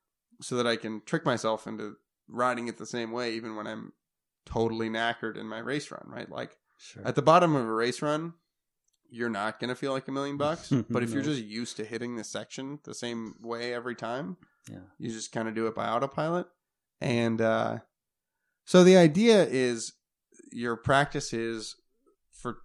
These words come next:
Speaker 1: two things. And, and let's just say by practice, I'm speaking very broadly to include outside of formal practice on a race course for a race run. Like,
Speaker 2: Yes.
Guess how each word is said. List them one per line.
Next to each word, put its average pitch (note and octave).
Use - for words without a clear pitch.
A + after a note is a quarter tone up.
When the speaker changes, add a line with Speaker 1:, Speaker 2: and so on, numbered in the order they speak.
Speaker 1:
two E3+
things. -
And, D3
and D3+
let's E3
just -
say A#2
by G#2+
practice, A2
I'm C3+
speaking A2+
very A#2
broadly G#2+
to G#2+
include G#2+
outside G#2+
of G2
formal G#2+
practice G#2+
on A#2
a A2+
race A2
course A2
for A2
a G#2+
race A2+
run. D#3+
Like, -
Speaker 2:
Yes. -